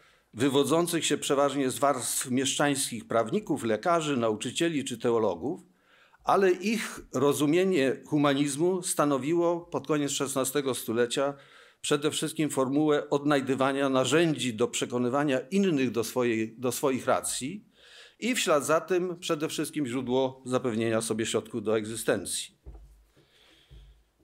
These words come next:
Najdobitniejszym pozostawionym potomnym świadectwem intelektualnej postawy wielkiego kanclerza, wyrazem jego myślenia o miejscu i rolu, roli nauki oraz edukacji w przygotowaniu młodego człowieka do właściwego funkcjonowania w otacza-,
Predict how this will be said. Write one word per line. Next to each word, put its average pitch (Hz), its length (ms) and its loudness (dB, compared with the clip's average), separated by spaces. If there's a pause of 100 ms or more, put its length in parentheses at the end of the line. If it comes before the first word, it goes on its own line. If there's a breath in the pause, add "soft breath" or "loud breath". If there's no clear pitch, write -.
(220)
Najdobitniejszym 170 960 2 (320 loud breath)
pozostawionym 160 760 2
potomnym 165 640 2
świadectwem 151 640 2
intelektualnej 143 720 2
postawy 156 460 0
wielkiego 120 360 0
kanclerza, 120 520 0
wyrazem 139 420 2
jego 147 220 0
myślenia 151 520 2
o 131 60 2
miejscu 147 540 0
i 120 80 0
rolu, 120 480 0
roli 139 360 2
nauki 139 480 0
oraz 117 240 0
edukacji 123 540 -2
w - 20 -10
przygotowaniu 123 600 -2
młodego 117 400 0
człowieka 123 420 -2
do 113 120 -2
właściwego 113 600 -4
funkcjonowania 120 720 -2
w 110 40 -2
otacza-, 113 340 -4